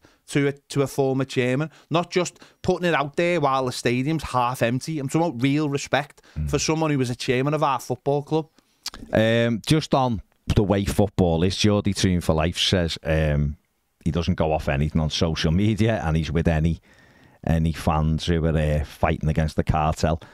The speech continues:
Speaker 2: But what he says is, um, for Newcastle's F A Cup game, it's na-,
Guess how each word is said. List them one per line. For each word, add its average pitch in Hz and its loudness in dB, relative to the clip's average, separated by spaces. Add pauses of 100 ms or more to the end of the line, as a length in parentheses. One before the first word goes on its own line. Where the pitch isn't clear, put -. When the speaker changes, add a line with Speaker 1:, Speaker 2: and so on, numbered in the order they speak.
(140)
Speaker 2:
But 95 0
what 98 2
he 87 -2
says 92 0
is, 98 -2 (460)
um, 87 0 (960)
for - -4
Newcastle's 104 0
F 95 -2
A 90 2
Cup - -4
game, 107 2
it's - -2
na-, 92 0